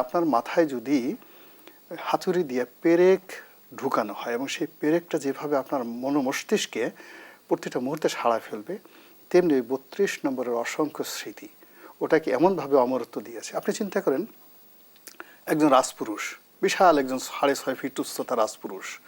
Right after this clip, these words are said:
সে একটা লুঙ্গি পরে একটা সাধারণ জামা গায়ে দিয়ে,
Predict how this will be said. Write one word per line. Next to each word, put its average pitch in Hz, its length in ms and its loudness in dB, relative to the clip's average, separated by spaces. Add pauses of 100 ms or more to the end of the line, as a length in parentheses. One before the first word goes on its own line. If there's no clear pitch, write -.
(640)
সে - 140 2
একটা 180 180 8
লুঙ্গি 156 340 8
পরে 127 180 2 (600)
একটা 147 160 6 (140)
সাধারণ 147 420 4 (420)
জামা 127 400 2
গায়ে 107 240 0
দিয়ে, - 260 -18